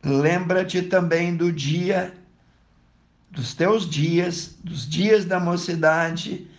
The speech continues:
lembra-te também do teu Criador, antes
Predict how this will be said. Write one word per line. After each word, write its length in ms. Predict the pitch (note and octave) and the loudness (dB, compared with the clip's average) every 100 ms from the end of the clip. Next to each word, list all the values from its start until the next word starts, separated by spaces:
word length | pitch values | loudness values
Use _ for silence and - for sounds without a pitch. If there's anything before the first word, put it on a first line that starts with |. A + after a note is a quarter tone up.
| - - - | -20 -20 -6
lembra-te 680 | C#3 D#3 F#3+ G3 F#3 F3 E3 | 0 2 2 0 0 -2 -4
também 460 | F3 E3 D#3+ F3 | -2 -2 0 0
do 120 | E3+ | 0
teu 300 | D3+ D#3+ E3 | -2 -2 -2
Criador, 720 | E3 F3+ F3 D#3 C#3+ D#3+ E3+ F3 - | -2 -2 0 0 -2 -2 -2 -6 0
antes 1080 | F3 A3+ C4 C4+ A#3 - D#3+ - - - | 2 4 2 0 -2 -6 -8 -10 -12 -16